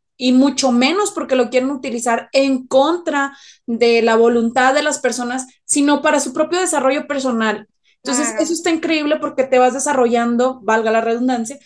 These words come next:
Speaker 1: sea, te vas
Speaker 2: Sí.
Speaker 1: desarrollando, vas, vas adquiriendo mayor conocimiento sobre ti y de cómo puedes mejorar tus relaciones interpersonales, y eso la verdad es que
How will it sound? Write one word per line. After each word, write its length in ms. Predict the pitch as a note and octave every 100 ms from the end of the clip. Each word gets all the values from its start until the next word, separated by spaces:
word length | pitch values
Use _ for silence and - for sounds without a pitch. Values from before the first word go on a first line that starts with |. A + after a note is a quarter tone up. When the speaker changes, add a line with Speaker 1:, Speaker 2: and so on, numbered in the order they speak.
| _
Speaker 1:
sea, 160 | - B3+
te 60 | C4+
vas 140 | C4+
Speaker 2:
Sí. 0 |
Speaker 1:
desarrollando, 680 | C#4 D#4+ C#4 C4 C4 C4+ C#4+
vas, 260 | C#4+ C4+ -
vas 220 | B3 C#4
adquiriendo 420 | D4+ D#4 C4+ C4
mayor 340 | C4 C4+ C4 B3+
conocimiento 540 | E4+ F#4+ - C4+ B3+
sobre 340 | D4 E4 D4 A3
ti 360 | - B3 B3+ -
y 100 | B3+
de 120 | B3+
cómo 240 | A#3+ C4+ D4
puedes 240 | D4+ D4+
mejorar 420 | D4+ D4 A3+ A3
tus 120 | A3 C4+
relaciones 540 | B3 G#3+ A3 A3+ A#3
interpersonales, 720 | - A#3 - G3+ G#3+ G#3+ A3+
y 60 | A3+
eso 160 | G#3+
la 80 | A#3+
verdad 240 | A3+ G3+ G3+
es 160 | G#3
que 220 | B3 A#3+